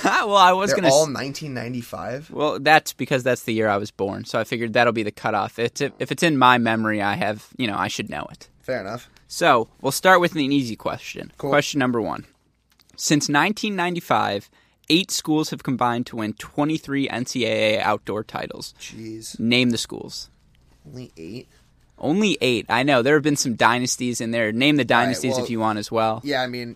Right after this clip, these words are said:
Speaker 2: U S C had that four-year
Speaker 1: Mm-hmm. U S C has six titles.
Speaker 2: four-year
Speaker 1: They
Speaker 2: run.
Speaker 1: lead the way.
Speaker 2: Um, U V A obviously also has that, like, four-year run.
Speaker 1: They have four and five years. They're third.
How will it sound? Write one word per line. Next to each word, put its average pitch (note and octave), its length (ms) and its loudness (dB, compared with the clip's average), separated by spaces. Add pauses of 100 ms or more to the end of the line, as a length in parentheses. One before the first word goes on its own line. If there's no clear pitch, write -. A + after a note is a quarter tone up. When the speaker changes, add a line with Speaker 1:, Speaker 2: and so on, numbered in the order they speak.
Speaker 2:
U C#3 220 -6
S C3+ 120 -4
C B2 260 -4
had A#2+ 180 -8
that A2 240 -6
four-year A2+ 840 -10 (160)
Speaker 1:
Mm-hmm. C#3 300 -4
U C#3 260 2
S B2+ 100 0
C C3 180 -4
has A2 180 -4
six - 380 -6
titles. A#2 360 2
Speaker 2:
four-year A#2 80 0
Speaker 1:
They A#2 100 4
Speaker 2:
run. A2+ 160 2
Speaker 1:
lead A#2 160 0
the A2 100 0
way. G#2 300 -2 (300)
Speaker 2:
Um, A2 680 -6 (140)
U B2+ 180 -8
V A#2 140 -4
A A#2 180 2
obviously G#2+ 420 -2
also G2+ 260 -4
has A2 220 -6
that, F#2+ 180 -4
like, F#2+ 200 -8
four-year A2 540 -6
run. A2 440 -6
Speaker 1:
They G#2+ 140 -2
have G#2+ 240 0
four A#2+ 240 -4
and A2 120 -4
five G#2+ 300 2
years. A2+ 280 -6
They're G#2 120 -6
third. G#2+ 400 -6